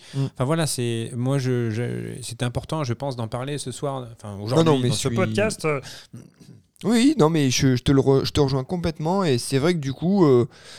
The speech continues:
Speaker 1: voilà, ça donne une belle politique, euh, sportive. Voilà, clair-, clairement, Clermont, actuellement, euh,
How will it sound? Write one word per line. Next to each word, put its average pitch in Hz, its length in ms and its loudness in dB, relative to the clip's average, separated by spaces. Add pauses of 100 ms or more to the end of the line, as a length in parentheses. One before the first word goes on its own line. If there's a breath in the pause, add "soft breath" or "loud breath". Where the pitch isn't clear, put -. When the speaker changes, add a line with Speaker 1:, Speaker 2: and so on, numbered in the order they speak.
(160 loud breath)
Speaker 1:
voilà, 123 200 2
ça 123 180 0
donne 151 180 4
une 143 100 -2
belle 156 160 2
politique, 151 540 -2
euh, 123 220 4
sportive. 156 560 -2 (440 loud breath)
Voilà, 95 360 2 (140)
clair-, 156 240 2 (420)
clairement, 175 400 4 (400)
Clermont, 175 760 4
actuellement, 160 1000 2
euh, 117 680 2